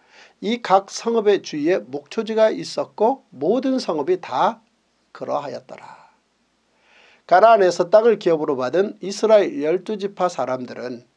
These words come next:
레위 지파 아론의 자손들에게 십삼 개 성읍, 그앗 자손들에게 열 개 성읍,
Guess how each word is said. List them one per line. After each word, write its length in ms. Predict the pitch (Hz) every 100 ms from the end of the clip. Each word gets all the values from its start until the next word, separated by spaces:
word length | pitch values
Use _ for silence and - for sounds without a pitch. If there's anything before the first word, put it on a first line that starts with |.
| _ -
레위 260 | 135 147 135
지파 320 | - 139 127
아론의 400 | 135 135 165 -
자손들에게 720 | 131 127 156 139 120 139 - _ -
십삼 500 | - 208 - 170 165
개 120 | 160
성읍, 320 | - 113 110 _ _ _ _ _
그앗 440 | - 170 180 - -
자손들에게 800 | 156 - 147 127 123 139 160 - 123
열 200 | 117 135
개 180 | - 180
성읍, 340 | 170 196 220